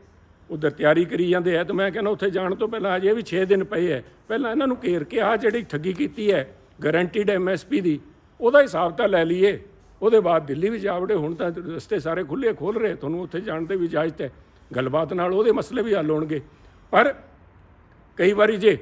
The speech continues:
ਨਹੀਂ ਇਹਨਾਂ ਦਾ ਕਰਨਾ ਤਾਂ ਫਿਰ, ਕਿਉਂਕਿ ਪੈਸਾ ਕੇਂਦਰ ਦਾ, ਕਈ ਵਾਰੀ ਤਾਂ ਮੇਰੇ ਜੀ 'ਚ ਆਉਂਦਾ ਵੀ ਪ੍ਰਧਾਨ ਮੰਤਰੀ ਨੂੰ ਲਿਖਾਂ ਵੀ ਆਹ ਘੱਟੋ ਘੱਟ ਇਸ ਪੈਸੇ ਦੀ ਜਾਂਚ ਤਾਂ ਕਰਾਓ।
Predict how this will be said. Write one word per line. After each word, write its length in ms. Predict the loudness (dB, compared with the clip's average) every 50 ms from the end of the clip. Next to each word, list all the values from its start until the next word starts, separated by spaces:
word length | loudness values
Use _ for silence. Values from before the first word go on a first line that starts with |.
| -6 -10
ਨਹੀਂ 300 | -8 -4 0 2 2 4 4
ਇਹਨਾਂ 160 | 4 4 4
ਦਾ 100 | 2 0
ਕਰਨਾ 340 | 0 0 0 2 4 4 4
ਤਾਂ 120 | 4 2
ਫਿਰ, 220 | 0 0 0 0
ਕਿਉਂਕਿ 280 | 0 -2 -2 -2 -2 -4
ਪੈਸਾ 320 | -4 -2 -2 -2 0 0 -2
ਕੇਂਦਰ 320 | -2 -2 -4 -2 -2 -2
ਦਾ, 120 | -2 -2 -4
ਕਈ 220 | -2 -2 -2 0
ਵਾਰੀ 180 | 2 2 2 2
ਤਾਂ 80 | 0 0
ਮੇਰੇ 260 | 0 2 2 2 2
ਜੀ 140 | 2 0 -6
'ਚ 120 | -4 -4
ਆਉਂਦਾ 200 | -2 -2 0 0
ਵੀ 60 | -2 -2
ਪ੍ਰਧਾਨ 320 | -2 -2 -2 -2 0 0
ਮੰਤਰੀ 280 | -2 -4 -4 -2 -2 -2
ਨੂੰ 140 | -2 -2
ਲਿਖਾਂ 260 | -2 -4 -2 -2 -2 -2
ਵੀ 100 | 0 -2
ਆਹ 100 | -2 -2 -4
ਘੱਟੋ 180 | -8 -8 -8 -6 -6
ਘੱਟ 120 | -6 -6 -6
ਇਸ 140 | -8 -8 -6
ਪੈਸੇ 280 | -6 -6 -6 -6 -6
ਦੀ 120 | -6 -6 -6
ਜਾਂਚ 280 | -6 -4 -6 -6 -6
ਤਾਂ 200 | -6 -6 -6 -6
ਕਰਾਓ। 320 | -4 -4 -4 -4 -4 -4